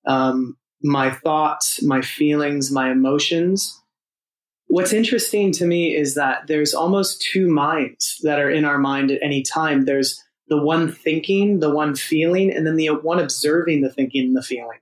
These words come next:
And it's this crazy concept, um, which, you know, I mean, can be explained in a multitude of ways, but my feeling is that there is an observer. There is, there is a, an,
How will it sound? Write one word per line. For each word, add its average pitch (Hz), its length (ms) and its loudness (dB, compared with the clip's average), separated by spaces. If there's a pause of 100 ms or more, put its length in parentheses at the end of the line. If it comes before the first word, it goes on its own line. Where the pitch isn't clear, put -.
(680)
And 165 120 2
it's 170 200 0 (120)
this 175 160 2
crazy 190 560 2
concept, 165 800 -2
um, 143 380 0
which, - 400 0 (380)
you 156 140 2
know, 131 300 0 (200)
I - 20 2
mean, 151 200 0
can 143 100 -2
be 143 120 2
explained 139 420 0
in 135 80 2
a 135 40 2
multitude 139 460 0
of 131 120 -2
ways, 143 340 0
but 139 240 2
my 147 200 2
feeling 151 360 0
is 135 140 0
that 135 280 0
there 147 180 0
is 156 200 0
an 160 80 0
observer. 143 720 -2
There 135 180 0
is, 143 480 0 (380)
there 151 260 0
is 151 280 2
a, 139 460 0
an, 139 320 -4